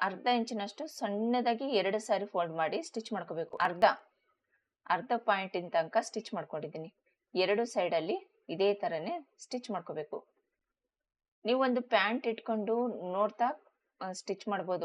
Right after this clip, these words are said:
ಗೊತ್ತಾಗುತ್ತೆ ಯಾವ್ದು ಎಷ್ಟು ಹಿಡ್ದಿದ್ದಾರೆ, ಎಲ್ಲೇ ತನಕ ಹಿಡ್ದಿದ್ದಾರೆ ಅಂತ ನೋಡ್ಕೊಂಡು ಸ್ಟಿಚ್ ಮಾಡ್ಕೋಬಹುದು. ನೋಡಿ, ಈ ತರ ಸ್ಟಿಚ್ ಮಾಡ್ಕೊಂಡಿದ್ದಾದ್ಮೇಲೆ ಇಲ್ಲಿದ್ದ ಕಸಿಗೆ ಒಂದು ಇಂಚಿನಷ್ಟು ಈ ತರ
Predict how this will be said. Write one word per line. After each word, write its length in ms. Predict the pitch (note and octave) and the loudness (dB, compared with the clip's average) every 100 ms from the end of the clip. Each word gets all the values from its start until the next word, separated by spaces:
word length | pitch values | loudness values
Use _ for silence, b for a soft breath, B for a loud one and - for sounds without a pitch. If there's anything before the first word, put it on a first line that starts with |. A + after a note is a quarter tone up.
| D#3+ | -2
ಗೊತ್ತಾಗುತ್ತೆ 500 | F3 G3+ F#3 F3 E3 G#3+ - _ _ _ - F3+ | 2 4 4 2 0 -2 -6 _ _ _ 2 6
ಯಾವ್ದು 280 | F#3+ G3+ A3 F#3 F3 | 6 6 2 2 0
ಎಷ್ಟು 240 | - - F#3+ | -2 -2 0
ಹಿಡ್ದಿದ್ದಾರೆ, 540 | F3 F#3 F3 F3+ G#3 A#3 D#3+ C#3 | 0 -2 -2 0 0 0 -2 -2
ಎಲ್ಲೇ 160 | E3+ G#3 G#3 | 0 0 0
ತನಕ 180 | F#3+ G3+ | -2 -2
ಹಿಡ್ದಿದ್ದಾರೆ 300 | F#3 - F3 | -2 -2 -6
ಅಂತ 120 | E3+ F3+ E3+ | -6 -6 -4
ನೋಡ್ಕೊಂಡು 520 | F#3+ - F3+ D#3+ A3 A4+ B B - | -4 -4 -4 -4 -6 -6 B B -18
ಸ್ಟಿಚ್ 240 | - A3 A3+ | -4 -4 -2
ಮಾಡ್ಕೋಬಹುದು. 460 | G3 F3+ D#3 D#3+ D#3 - _ F#3 | -4 -2 -2 -2 -4 -8 _ -10
ನೋಡಿ, 160 | F3+ F3+ | -4 -4
ಈ 20 | E3+ | -4
ತರ 100 | F#3+ G#3 | -6 -6
ಸ್ಟಿಚ್ 200 | - - G3+ | -8 -4 -4
ಮಾಡ್ಕೊಂಡಿದ್ದಾದ್ಮೇಲೆ 840 | F#3+ F#3+ F3+ E3 D#3+ D#3 D3 F#3+ G4 B B _ G3 | -4 -4 2 4 4 0 -4 -4 -4 B B _ 0
ಇಲ್ಲಿದ್ದ 300 | A3+ G#3+ D3 E3 D4 - - | 2 4 4 4 2 -2 0
ಕಸಿಗೆ 420 | F#3+ - A#3+ E3+ G3+ F3 | 0 0 0 0 0 0
ಒಂದು 220 | F#3+ G#3+ A3+ | 0 2 2
ಇಂಚಿನಷ್ಟು 520 | A3 G3+ G3+ G3+ - D#4+ G3+ | 2 -2 -6 -6 -6 -4 -4
ಈ 20 | |
ತರ 100 | - | -4